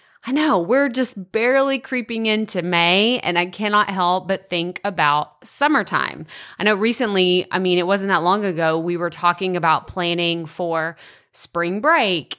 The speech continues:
and thinking about what it's like if you have to take a week off with your kids or you're taking a family vacation. And so I wanted to bring this up because we are planning to, I'm looking at my calendar, actually, if you don't know this, I have a, a twelve-month wall calendar.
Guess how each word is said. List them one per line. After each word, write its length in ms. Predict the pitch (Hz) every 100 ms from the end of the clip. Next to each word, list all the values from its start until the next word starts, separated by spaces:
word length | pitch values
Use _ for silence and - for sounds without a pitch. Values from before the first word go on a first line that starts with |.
| _
and 380 | 180 175 175 160
thinking 340 | 185 180 190
about 300 | 180 170 151
what 140 | 139
it's 160 | 170 185
like 340 | 294 262 214
if 100 | 165
you 120 | 156 165
have 180 | 156
to 220 | 160 165 160 -
take 360 | - 165 165 -
a 60 | 151
week 260 | 156 165 180
off 580 | 170 185 185 - - _
with 200 | 180 170
your 100 | 233
kids 640 | 226 349 262 202 156 - -
or 360 | 170 170 175 170 - - _
you're 120 | 180
taking 360 | 196 185 190 196
a 40 |
family 320 | 185 170 190
vacation. 760 | 190 190 - 294 277 180 160 160
And 220 | - 196
so 440 | 190 196 190 185 185 - - - _ -
I 60 |
wanted 280 | 202 247 330
to 60 | 339
bring 200 | 233 220
this 200 | 202 -
up 220 | 277 269
because 560 | 180 - 196 180 180 - -
we 440 | 202 185 226 294 -
are 100 | 294
planning 680 | 294 - 196 175 175 180 185
to, 800 | - - 190 165 165 160 175 180 185
I'm 120 | 196 233
looking 300 | 262 226 196
at 60 |
my 100 | 151
calendar, 440 | 151 175 160 156 147
actually, 480 | 143 147 170 156
if 140 | 156 -
you 60 |
don't 180 | 156 127
know 100 | 139
this, 220 | 139 156 -
I 60 |
have 280 | 160 170 156
a, 420 | - 156 147 143 -
a 60 |
twelve-month 640 | 160 190 190 190 196 190 185
wall 200 | 151 147
calendar. 760 | - 135 123 123 139 180 196